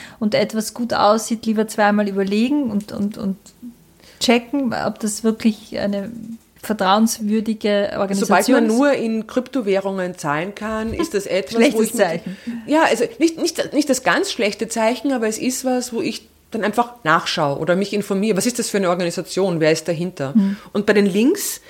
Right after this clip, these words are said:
Speaker 2: ist es
Speaker 1: Hm.
Speaker 2: ja so, wenn du nicht draufklickst, sondern nur mit der Maus drüber fährst, öffnet sich so ein kleines Fensterli, wo dann drin steht, das ist die U R L, die du eigentlich aufmachst und aufrufst und da kann man dann auch sehen, wohin führt mich das eigentlich und so
Speaker 1: Mhm.
Speaker 2: weiter und so fort.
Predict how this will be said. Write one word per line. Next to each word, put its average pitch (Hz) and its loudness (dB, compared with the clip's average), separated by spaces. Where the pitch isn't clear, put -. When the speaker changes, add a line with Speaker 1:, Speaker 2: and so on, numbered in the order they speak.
Speaker 2:
ist 220 4
es 226 6
Speaker 1:
Hm. 233 2
Speaker 2:
ja 233 4
so, 240 2
wenn 240 4
du 220 2
nicht 285 0
draufklickst, 156 -2
sondern 214 0
nur 247 4
mit 254 0
der 208 0
Maus 160 -2
drüber 285 0
fährst, 202 -2
öffnet 269 2
sich 262 0
so 269 2
ein 233 2
kleines 233 -2
Fensterli, 202 -2
wo 180 -4
dann 185 -4
drin 202 -4
steht, 202 -2
das 180 0
ist 208 -2
die 220 0
U 208 2
R 202 4
L, 180 4
die 196 -4
du 185 2
eigentlich 170 -2
aufmachst 165 0
und - -4
aufrufst 165 -2
und 170 -2
da - 2
kann 175 -4
man 180 -2
dann 170 0
auch 165 2
sehen, 170 0
wohin 156 4
führt 180 -2
mich 175 -4
das 147 -2
eigentlich - -6
und - -8
so 180 -4
Speaker 1:
Mhm. 175 -2
Speaker 2:
weiter 180 -6
und - -16
so - -14
fort. - -12